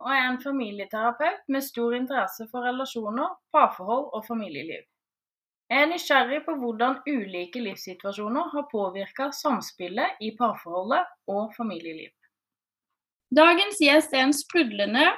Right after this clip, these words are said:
og engasjert kvinne. På sin Instagram-konto så deler hun utrolig mye om A D H D på en veldig humoristisk og fin måte. I dag er jeg så heldig at hun har sagt ja til å snakke med meg om det å ha A D H D, og hvordan det påvirker parforholdet.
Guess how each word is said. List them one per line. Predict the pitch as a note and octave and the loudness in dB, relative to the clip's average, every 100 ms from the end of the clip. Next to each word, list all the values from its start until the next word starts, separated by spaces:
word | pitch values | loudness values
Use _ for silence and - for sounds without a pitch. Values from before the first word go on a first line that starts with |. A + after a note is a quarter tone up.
| - _ - | -4 _ -2
og | A#3+ | 4
engasjert | A#3 B3+ C#4+ A#3+ G3+ G#3 - | 6 6 4 4 2 2 -4
kvinne. | A3+ - - - _ _ | -6 -6 -8 -16 _ _
På | - D4 | -2 2
sin | D4 D4 | 4 4
Instagram-konto | C#4 G#3+ G#3+ G#3+ A3+ A3+ A#3 A3 D4+ A#4 - _ | 4 2 0 0 0 0 -2 0 0 0 -4 _
så | - - B3+ | -8 -2 4
deler | C#4+ A#3+ G3 G3 | 6 4 2 -2
hun | A#3 C#4 - B3+ | -4 -4 -6 -6
utrolig | - G#3+ G#3 A#3+ | -4 -4 4 6
mye | B3+ G3 F#3+ | 6 4 0
om | - G#3 | -2 -2
A | - G3+ | -2 2
D | A#3 | 4
H | A#3+ - | 4 4
D | C#4 E4+ | 2 4
på | A#3+ | 2
en | B3 C4 | 4 4
veldig | A3+ F3+ F#3+ | 2 0 -2
humoristisk | G3+ G#3+ F3+ - G#3+ A3+ - | -2 -2 -2 -4 -4 -4 -4
og | - - | -4 -2
fin | - E3 F3 | -2 0 0
måte. | F#3 - - - - _ | -2 -6 -12 -16 -20 _
I | C4 | 4
dag | C4+ E4 | 8 8
er | D#4 | 8
jeg | C#4+ | 8
så | C#4+ | 6
heldig | D4+ C4 G3+ B3+ A4 - _ - | 6 4 4 4 2 -2 _ -2
at | B3 A#3+ | -2 2
hun | A#3+ | 0
har | B3+ | 2
sagt | D4 D4 | 2 4
ja | A3 G3+ | 2 2
til | G3 | 0
å | A#3 | 2
snakke | C4 B3 G3 | 2 2 -2
med | G#3 A3 | -2 2
meg | C4 A4 - _ - | 2 0 -8 _ 2
om | B3 | 4
det | A3+ A3 | 6 4
å | A#3 | 4
ha | G#3+ G#3 G3+ | 2 0 0
A | G3+ | 0
D | |
H | A#3+ A#3 F#3+ | 0 0 0
D, | D#4 | 0
og | F#4 B3 | 2 -2
hvordan | G3 F#3 A3 A3+ | -4 -2 2 4
det | G3+ G#3+ | 2 0
påvirker | - F3+ E3+ D#3+ - F3+ - | -4 -8 -4 -6 -4 -4 0
parforholdet. | G2 - - - | -2 -2 -8 -10